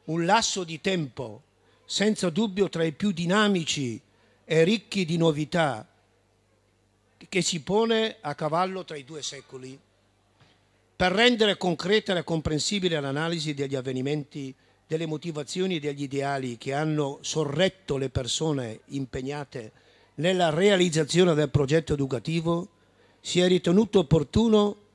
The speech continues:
nella prima parte della trattazione, procedere a comporre un breve excursus storico relativo ad un periodo, millenovecentoquarantacinque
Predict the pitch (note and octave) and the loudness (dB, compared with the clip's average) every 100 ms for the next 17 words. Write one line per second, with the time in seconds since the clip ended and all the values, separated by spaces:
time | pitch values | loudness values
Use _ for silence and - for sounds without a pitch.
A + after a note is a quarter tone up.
0 | _ _ - D3+ D#3+ C#3 E3+ D3+ E3 F#3 | _ _ -4 0 0 -2 -2 -2 0 0
1 | F3+ D#3+ D3+ D#3 - D3+ - B2 F3+ F#3+ | -2 -8 -8 -12 -12 -14 -12 -4 2 4
2 | F#3 F#3 A3 _ _ _ _ _ _ _ | 4 2 -2 _ _ _ _ _ _ _
3 | _ _ _ D3+ E3+ E3+ - G#3+ G#3 G3 | _ _ _ -2 -2 0 4 4 4 2
4 | F3+ - E3 C3+ F#3+ G#3+ G3 G3 - D#3+ | 0 0 -4 0 2 2 2 0 0 -2
5 | C#3+ F3 G3+ F#3 E3 - A3 G#3+ - F3 | 2 4 4 4 0 0 0 0 0 -4
6 | - F#3+ F3 D3+ - A#2+ G#2+ - _ _ | 2 4 4 2 -2 -6 -6 -14 _ _
7 | _ _ D3+ F3 E3 - A3 G#3 G3 E3+ | _ _ -2 2 0 0 -2 0 -2 -2
8 | E3 F3 E3+ G3+ D3 A#2+ G#2 _ D3+ G3+ | -4 -4 -2 -2 -4 -8 -16 _ -14 -10
9 | E3+ D#3 D3+ F3 F3+ E3 D3 D3 D3 D3+ | -10 -10 -12 -12 -12 -10 -4 -4 -2 -4
10 | C3 E3 D3 - A2 A2 | -2 -2 -4 -6 -12 -14